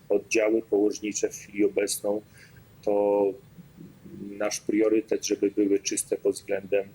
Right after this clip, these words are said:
ryzyka zakażenia. Są utworzone specjalne, w każdym szpitalu utworzone są specjalne izby przyjęć dla pacjentek z podejrzeniem. Są również, e, odrębne sale operacyjne i są również w naszym szpitalu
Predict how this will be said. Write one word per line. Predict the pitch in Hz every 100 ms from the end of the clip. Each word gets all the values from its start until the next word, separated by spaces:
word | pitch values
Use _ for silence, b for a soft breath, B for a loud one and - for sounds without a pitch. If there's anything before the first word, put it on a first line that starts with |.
| - -
ryzyka | 101 98 95 98
zakażenia. | 92 92 98 92 92 92 - -
Są | - 120
utworzone | 110 110 104 110 104 104 104
specjalne, | - 104 113 104 104 101 101
w |
każdym | - 120 120 110
szpitalu | - 104 - 101 95 95
utworzone | - - 208 202 -
są | - 101
specjalne | - 208 - 196 202
izby | - - - 127
przyjęć | - - 110 110 -
dla | 107
pacjentek | - 107 117 110 113
z | -
podejrzeniem. | 113 110 110 107 110 107 107 110 - B B B -
Są | - 113 110
również, | 107 107 107 - - -
e, | 104 98 98 95 95
odrębne | - - - 107 110 104 104 98
sale | - 110 101
operacyjne | 101 98 98 101 - - 110 113 113 110
i | 104
są | - 101
również | 104 101 104 110 -
w | 98
naszym | 95 - -
szpitalu | - 101 98 92 98